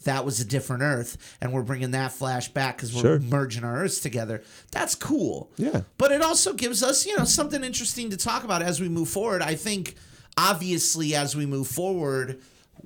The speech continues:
Speaker 1: we'll get a better idea of how Shazam sits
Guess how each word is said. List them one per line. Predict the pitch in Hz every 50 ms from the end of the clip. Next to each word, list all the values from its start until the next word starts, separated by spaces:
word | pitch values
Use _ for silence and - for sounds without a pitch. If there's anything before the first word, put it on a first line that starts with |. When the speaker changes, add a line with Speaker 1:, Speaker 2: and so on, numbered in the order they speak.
| - _ _ _ -
Speaker 1:
we'll | - 143 147 165 160 143
get | - 147 160 147
a | 143
better | 120 - 151 147 139 139 135
idea | 131 127 123 117 107 127 139 139 131
of | 123 120
how | 117 135 127 127 123
Shazam | - - - 135 123 107 104 113 135 135 135 135 131 123 123
sits | - - - - 131 117 113 - - - - - - -